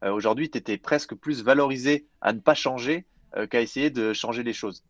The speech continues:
Et donc nous, on veut que ça soit valorisable de manière extra-financière, c'est-à-dire avec un asset qui a une valeur que les boîtes puissent ajouter à la suite de leur bilan carbone, mais aussi communiquer typiquement dans leurs A G, auprès de leurs salariés, et cetera. Et ça, ça a été un vrai travail. Aujourd'hui, on est en train de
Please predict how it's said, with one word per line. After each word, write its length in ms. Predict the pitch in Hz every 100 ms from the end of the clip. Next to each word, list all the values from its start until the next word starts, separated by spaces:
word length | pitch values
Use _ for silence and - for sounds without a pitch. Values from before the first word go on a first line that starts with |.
| -
Et 60 |
donc 160 | 104 101
nous, 100 | 196
on 160 | 165
veut 160 | 117 139
que 60 | -
ça 80 |
soit 160 | 120 117
valorisable 640 | 110 107 104 131 151 113 - _ _ _ -
de 80 | 104
manière 280 | 110 110 127
extra-financière, 840 | 123 - 135 123 113 98 135 175 156
c'est-à-dire 260 | - 131 131
avec 200 | 101 -
un 160 | 92
asset 360 | 127 - 151 180 - - - -
qui 80 |
a 40 | 107
une 120 | 98
valeur 500 | 95 135 131 180 - _ - -
que 80 | 107
les 80 |
boîtes 240 | 104 143 -
puissent 240 | 117 -
ajouter 380 | 127 131 135 151
à 20 |
la 100 | 123
suite 200 | 110 135
de 80 | 123
leur 140 | 110 104
bilan 200 | 113 107
carbone, 360 | 98 107 170
mais 80 | 127
aussi 200 | 104 151
communiquer 760 | - 185 170 156 135 - 156 185 _ _
typiquement 340 | - 110 135 147
dans 100 | 113
leurs 220 | 92 107
A 80 | 104
G, 280 | 120 165 _ _
auprès 220 | 107 - 127
de 40 |
leurs 120 | 113
salariés, 360 | - 107 110 131
et 80 | -
cetera. 380 | 113 113 92 - - - _ -
Et 200 | 98 90
ça, 220 | - 165
ça 100 | 160
a 40 | 120
été 100 | 113
un 80 |
vrai 140 | 104 113
travail. 500 | - 107 139 - - _ _ - -
Aujourd'hui, 360 | 104 113 107 143
on 100 | 113
est 40 |
en 80 | 104
train 140 | 113
de 80 | 107